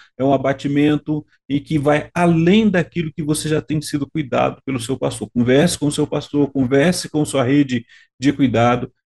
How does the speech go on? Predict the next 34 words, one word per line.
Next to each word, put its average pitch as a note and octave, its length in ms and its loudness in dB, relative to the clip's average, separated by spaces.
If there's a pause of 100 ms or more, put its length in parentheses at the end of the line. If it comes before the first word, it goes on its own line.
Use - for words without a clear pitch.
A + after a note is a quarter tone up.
(120)
mas, D3+ 720 2 (240)
é, B2+ 760 4
busque C3+ 440 -4
ajuda B2 400 -2
também. A2+ 320 -4 (300)
E A#2 80 0
aí A#2+ 100 4
estaremos C3+ 540 -2
pra B2+ 200 -6
auxiliar. B2+ 440 -4
E C#3+ 100 2
a, A#3 380 -2
a, C#3 380 0
o A2 120 0
Divan, D#3+ 480 2 (320)
ele D#3 220 2
tá D#3 160 -2
aqui D#3 240 -4
pra D#3+ 160 -4
poder, D#3 680 2 (280)
é, B2+ 60 0
a C3 60 2
gente D3 280 -2
falar G3 480 -2
sobre, C#3+ 420 0
que - 80 -18
tem, C3 200 0
a - 20 4
gente C3+ 160 -4
usa C3+ 240 2
o - 20 -6
D A#2+ 200 0
S A#2+ 200 -4
M, A2 160 -4